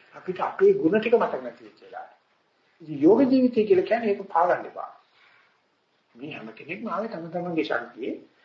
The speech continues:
අපි දැන් ඉතින් මේ සංකීර්ණ ගැඹුරු දේවල් හොයන්න ගියාට අර මූල ශක්තිය පාගන්න නැතුව හිටියොත් මේකට ආරපුත්‍ර සංසද සඳහන් කරන්නේ ශ්‍රද්ධාන්ත කුලේ ඇතා වුණත් ඒක නිදා ගන්න කොටවත් වතුරේ ඉන්න කොටවත්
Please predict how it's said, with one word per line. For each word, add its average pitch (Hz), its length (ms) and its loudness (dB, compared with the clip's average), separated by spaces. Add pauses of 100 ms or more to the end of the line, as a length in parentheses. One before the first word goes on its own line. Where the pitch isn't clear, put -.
(120)
අපි - 160 -2
දැන් 123 300 2
ඉතින් 175 220 4
මේ 123 200 4 (800)
සංකීර්ණ 147 600 -8
ගැඹුරු 156 260 0
දේවල් 170 260 4
හොයන්න 156 240 4
ගියාට 175 380 4 (540)
අර 196 120 -2
මූල 170 280 4
ශක්තිය 180 420 0
පාගන්න 190 400 6
නැතුව 214 220 4
හිටියොත් 190 420 2 (420)
මේකට 135 260 -10 (140)
ආරපුත්‍ර 143 380 -6
සංසද 160 280 -8
සඳහන් 165 300 0
කරන්නේ 208 280 0 (320)
ශ්‍රද්ධාන්ත 156 520 2
කුලේ 165 260 6
ඇතා 170 280 4
වුණත් 151 380 2 (1000)
ඒක - 200 -16
නිදා 123 340 2
ගන්න 139 240 0
කොටවත් 135 340 -4
වතුරේ 131 320 -4
ඉන්න 135 140 -8
කොටවත් 143 340 2